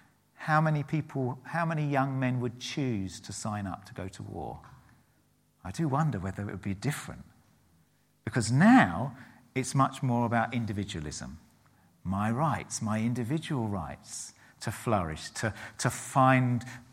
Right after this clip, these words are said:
what Maslow, who's a psychologist, would call self-actualization. You know, in other words, I'm, I'm getting to the top of what I can be. That, that's where I'm going. That's where I'm going. Independence, my way. And it creeps in.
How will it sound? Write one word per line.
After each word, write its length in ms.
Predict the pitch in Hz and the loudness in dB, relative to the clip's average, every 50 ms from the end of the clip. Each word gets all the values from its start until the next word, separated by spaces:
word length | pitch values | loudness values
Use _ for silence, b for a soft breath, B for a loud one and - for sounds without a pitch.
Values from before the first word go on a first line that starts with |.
| - - | -4 -2
what 160 | 127 131 - - - - - | -2 -2 -2 -4 -10 -8 -2
Maslow, 640 | 117 117 127 127 131 131 - 127 120 117 110 110 107 | 2 6 8 8 6 6 4 4 6 8 8 8 6
who's 160 | 107 110 98 | 4 2 0
a 80 | 104 101 | -2 -2
psychologist, 720 | - - - 123 110 - - - 120 117 101 107 104 - | -2 -2 0 0 0 0 0 0 0 2 0 0 -2 -2
would 140 | - 104 - | -4 -4 -4
call 280 | - - 113 107 104 104 | -2 0 0 0 0 -2
self-actualization. 1500 | - - - - - 156 147 139 - - - 151 135 - - - - 123 110 107 101 101 92 - 92 87 87 - - - 76 73 82 95 - - - | -4 -4 -4 -4 0 0 0 0 0 -2 -4 -6 -6 -4 -6 -6 -4 -4 -2 -2 -2 -2 -4 -4 -6 -8 -8 -8 -10 -10 -12 -14 -16 -18 -18 -18 -14
You 80 | - 92 | -12 -10
know, 180 | 87 87 87 95 - - - | -8 -8 -10 -10 -14 -12 -8
in 100 | 117 104 | -6 -6
other 140 | 104 101 | -6 -4
words, 160 | 110 107 101 110 | -4 -4 -4 -4
I'm, 140 | 117 107 92 B B B B | -4 -6 -6 B B B B
I'm 180 | - 123 123 113 | -2 -2 -2 -2
getting 220 | 107 113 117 117 | -2 -2 -4 -2
to 80 | - - | -2 -2
the 80 | 110 | -4
top 300 | 104 - - - 113 - | -2 -2 -2 -4 -4 -4
of 120 | 107 90 - | -6 -4 -2
what 120 | 98 71 | -2 0
I 120 | 95 110 107 | 0 0 -2
can 200 | - - 98 85 | -2 -6 -6 -6
be. 120 | 76 80 | -4 -2
That, 200 | 82 120 143 B B B B | 0 0 -2 B B B B
that's 200 | - - - - | 4 4 6 6
where 160 | 139 120 117 | 6 6 8
I'm 240 | 120 156 214 208 143 | 8 6 6 4 2
going. 380 | 101 87 87 95 120 180 202 b b b b b b b b b b b b b _ _ _ _ _ - | 0 -2 -2 -2 -2 -2 -4 b b b b b b b b b b b b b _ _ _ _ _ -4
That's 160 | 120 - - | -4 0 2
where 100 | 123 101 | 2 4
I'm 220 | 98 110 123 127 | 4 4 4 2
going. 380 | 123 - 82 87 92 110 135 139 B B B B B B | 0 -2 -2 -2 -2 -2 -2 -4 B B B B B B
Independence, 1080 | - 170 196 190 175 175 - - 170 185 190 180 127 95 80 71 - - - - - - | 2 4 4 4 4 2 0 0 0 2 2 2 2 0 -2 -4 -6 -6 -4 -4 -4 -4
my 320 | 117 127 143 151 170 170 | -2 -2 0 2 2 2
way. 520 | 165 151 135 120 101 95 78 69 67 64 - - - _ _ _ _ _ _ _ _ _ _ _ _ _ _ _ _ _ _ _ _ _ _ _ _ _ _ _ _ _ _ - B B B B B B B - | 4 4 4 4 4 2 0 -2 -4 -10 -14 -18 -20 _ _ _ _ _ _ _ _ _ _ _ _ _ _ _ _ _ _ _ _ _ _ _ _ _ _ _ _ _ _ -14 B B B B B B B 0
And 120 | 120 113 | 2 2
it 180 | 113 117 113 - | 2 0 -2 -6
creeps 540 | - - - 160 156 160 160 - - - | -4 2 4 6 6 6 4 0 -4 -2
in. 260 | 127 113 98 78 71 | 0 0 0 -2 -4